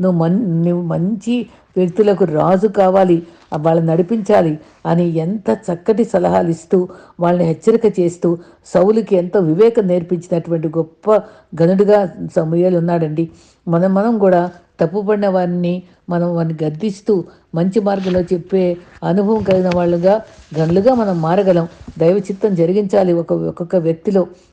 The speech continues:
మనం చక్కగా దైవ చిత్తానుసారంగా నడిపించుకోవాలి. పిల్లలకు కూడా దేవుని చిత్తాన్ని బోధించాలి.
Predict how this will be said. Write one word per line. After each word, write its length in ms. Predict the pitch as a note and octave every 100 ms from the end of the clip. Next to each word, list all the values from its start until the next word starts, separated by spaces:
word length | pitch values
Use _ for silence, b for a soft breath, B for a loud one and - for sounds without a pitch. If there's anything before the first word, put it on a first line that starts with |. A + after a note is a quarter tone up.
| _
మనం 160 | F#3 E3+ F3+
చక్కగా 280 | E3+ F#3 G3
దైవ 240 | F3 F#3
చిత్తానుసారంగా 640 | F#3+ G3 G3+ A3 G#3 G3+ G3
నడిపించుకోవాలి. 840 | E3 F3 G3 F3+ F#3 F3 E3 D#3+ B B B
పిల్లలకు 360 | F3+ G3 G#3 G#3
కూడా 200 | G3+ F#3+
దేవుని 340 | E3 F3 G3
చిత్తాన్ని 360 | F#3+ F#3+ G3 F3
బోధించాలి. 680 | D3+ F3 F#3+ E3+ E3+ D#3